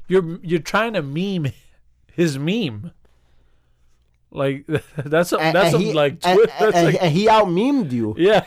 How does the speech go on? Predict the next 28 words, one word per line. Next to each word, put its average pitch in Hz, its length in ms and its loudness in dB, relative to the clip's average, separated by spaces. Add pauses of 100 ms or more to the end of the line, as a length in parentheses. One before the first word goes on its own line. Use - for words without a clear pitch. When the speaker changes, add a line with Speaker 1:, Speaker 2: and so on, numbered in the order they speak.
Speaker 2:
You 170 140 -4
got 202 200 4
out-memed. 185 720 0 (140)
You 147 100 -2
got 180 160 4
outclassed. 175 760 0 (460)
Speaker 1:
<laughs> - 580 -14
That, 214 440 -4 (540)
that 160 120 -2
makes 160 240 -2
me 135 100 -10
laugh. 110 320 -8 (380)
That 139 140 -2
makes 156 180 0
me 143 80 -6
laugh 123 320 -2
'cause, 110 340 -8 (100)
'cause, 110 280 -8
like, 107 220 -8 (840)
this 139 180 -4
shit 151 160 -4
is 117 140 -4
nuts. 117 480 -8 (580)
You 262 160 -2
know, 285 140 4
for, 208 240 0
for 190 180 0
how 208 440 2